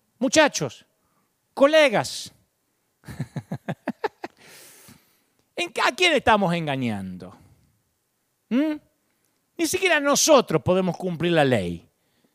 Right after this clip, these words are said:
¿Por qué le vamos a poner esa carga a los gentiles?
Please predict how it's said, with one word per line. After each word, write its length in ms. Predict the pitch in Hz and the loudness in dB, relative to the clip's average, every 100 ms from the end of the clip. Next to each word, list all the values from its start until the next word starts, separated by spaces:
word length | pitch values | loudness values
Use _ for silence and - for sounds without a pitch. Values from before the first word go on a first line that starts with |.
| _ - | _ -2
¿Por 120 | 370 | 0
qué 80 | 339 | 2
le 80 | |
vamos 200 | 294 269 | 6 6
a 20 | 226 | 6
poner 220 | 233 226 | 6 6
esa 160 | 220 | 6
carga 300 | 220 233 220 | 4 0 0
a 40 | 196 | 0
los 140 | 180 | -2
gentiles? 840 | 165 143 120 107 90 90 - - | -2 -4 -2 -4 -4 -10 -14 -20